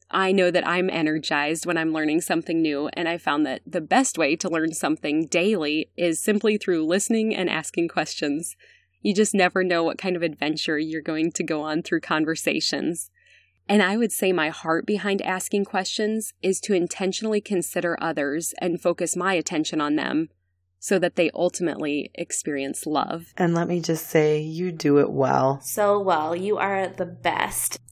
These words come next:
Speaker 1: Oh, it's so humbling to hear that. Thanks, guys. We have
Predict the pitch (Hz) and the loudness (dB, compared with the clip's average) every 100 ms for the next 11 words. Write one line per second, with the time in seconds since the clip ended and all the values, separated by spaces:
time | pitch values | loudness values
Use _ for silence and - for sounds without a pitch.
0 | - 185 160 - _ 262 - - 214 208 | -10 -10 -10 -18 _ -6 -4 -2 -2 0
1 | 202 196 185 190 190 185 180 170 175 - | 0 0 -2 -2 0 0 -2 -4 -6 -6
2 | - 185 - - 151 139 143 160 - - | 0 0 0 -6 -6 -6 -6 -8 -10 -14
3 | _ _ _ _ _ 208 240 226 226 196 | _ _ _ _ _ 6 8 8 4 2